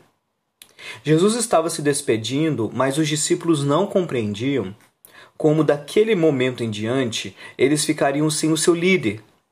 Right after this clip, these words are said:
além de também não compreenderem como alguém que se diz o Messias,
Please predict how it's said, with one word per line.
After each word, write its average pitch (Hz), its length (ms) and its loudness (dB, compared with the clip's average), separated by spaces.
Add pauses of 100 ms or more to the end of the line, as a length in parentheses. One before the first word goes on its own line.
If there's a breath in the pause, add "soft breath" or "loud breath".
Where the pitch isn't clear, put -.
(600 loud breath)
além 151 420 0
de 156 120 2
também 160 300 2
não 175 220 2
compreenderem 143 840 2
como 135 280 0
alguém 135 340 0
que 175 80 -8
se - 160 -4
diz 117 300 -6
o 120 80 0
Messias, 131 920 -4